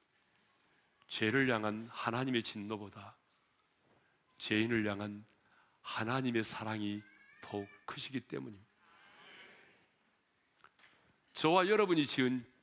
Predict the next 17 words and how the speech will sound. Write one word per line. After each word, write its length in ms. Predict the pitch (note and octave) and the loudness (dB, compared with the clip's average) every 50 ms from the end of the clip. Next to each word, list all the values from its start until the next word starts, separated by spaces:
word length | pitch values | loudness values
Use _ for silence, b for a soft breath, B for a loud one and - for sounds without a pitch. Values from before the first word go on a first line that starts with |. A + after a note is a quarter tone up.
| _ _ | _ _
죄를 460 | - - - A#2 A#2 B2 D3+ C#3+ C3 | -4 0 2 2 4 4 2 2 2
향한 400 | A#2 A2 A2+ A2 A2 A2 A2+ A#2 | 0 0 0 0 0 -2 -6 -10
하나님의 460 | - - - A2+ A2 A#2+ C#3 C3+ A#2 A2 | -10 -8 -4 -2 0 0 0 -2 -2 -4
진노보다 640 | - - A2+ G#2+ A2 G#2 G2 G#2 F#2+ G#2 G2+ G#2 - _ _ _ _ _ _ _ _ _ _ _ _ _ _ _ _ _ _ _ _ _ _ _ | -4 -4 -4 -4 -4 -4 -4 -8 -10 -12 -16 -18 -20 _ _ _ _ _ _ _ _ _ _ _ _ _ _ _ _ _ _ _ _ _ _ _
저와 300 | - - - A2+ G#2+ G2+ | -10 -6 -2 -2 -2 0
여러분을 460 | G2+ G#2 G#2 A2+ A#2 A#2 A2+ A2 G#2+ G2 | 0 0 0 0 0 2 0 0 0 -2
향한 380 | G2+ G2+ G#2 G#2 G#2 G#2 G#2+ G#2+ _ _ _ _ | -2 -4 -4 -4 -6 -6 -10 -16 _ _ _ _
하나님의 560 | - - - G#2+ A2 A#2+ A#2 A2+ G#2+ G#2+ G#2 | -10 -8 -8 -6 -6 -6 -4 -4 -2 -2 -4
사랑이 560 | - - - G#2 G#2 G#2 G#2 G#2 G2+ G#2 A2 - _ _ _ _ _ _ _ _ _ _ _ _ _ | -4 -6 -8 -6 -4 -4 -2 -4 -4 -6 -8 -14 _ _ _ _ _ _ _ _ _ _ _ _ _
더욱 320 | - - - G#2 G2 - - | -8 -6 -4 -4 -4 -4 -6
크시기 320 | - D3+ C#3+ C3+ A#2+ A#2+ | -6 -6 -6 -6 -6 -6
때문입니다. 500 | - - C3 A2+ A2 A2 G#2+ G2+ F#2 F#2+ - _ _ _ _ B B B B B B B B B B B B B B B _ _ _ - _ _ _ _ _ _ | -6 -4 -6 -6 -6 -8 -10 -12 -16 -20 -20 _ _ _ _ B B B B B B B B B B B B B B B _ _ _ -20 _ _ _ _ _ _
그래서 320 | - - B2 C3 - - A#2+ | -2 -2 0 0 0 -2 -4
하나님은 580 | A2 B2+ C3 A#2+ A#2+ A2 G#2+ G#2 G#2+ G#2+ A2 - _ _ _ _ _ _ _ _ _ _ - - _ _ _ B B B B B B B B B B B | -4 -4 -4 -4 -4 -4 -4 -6 -8 -10 -14 -18 _ _ _ _ _ _ _ _ _ _ -20 -20 _ _ _ B B B B B B B B B B B
자기의 400 | - - C#3+ C#3+ B2+ C#3 C#3+ C3+ | -8 -4 -2 0 2 4 2 2
자존심이 640 | - - A#2 A#2+ C#3 E3+ F3 - - D#3 D3+ D3 D3+ D3 | 2 0 -2 0 2 0 0 0 -2 -2 -2 -2 -2 -2
상할지라도 800 | - - - - E3 D#3+ D3+ - - - D#3 - B2 - - | -4 -8 -10 -10 -8 -8 -10 -10 -12 -14 -16 -16 -18 -20 -20